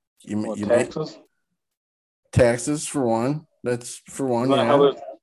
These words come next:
Speaker 2: they're trying to fight climate change that way too, right?
Speaker 1: Well, yeah, I mean,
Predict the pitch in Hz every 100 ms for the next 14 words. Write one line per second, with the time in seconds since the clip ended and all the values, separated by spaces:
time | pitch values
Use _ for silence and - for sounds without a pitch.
0 | - 131 160 143 - 135 - 147 156 127
1 | 135 123 117 117 117 113 113 156 131 120
2 | 135 - _ _ _ 131 123 127 127 123
3 | 120 _ _ _ 113 113 113 113 110 104
4 | 101 95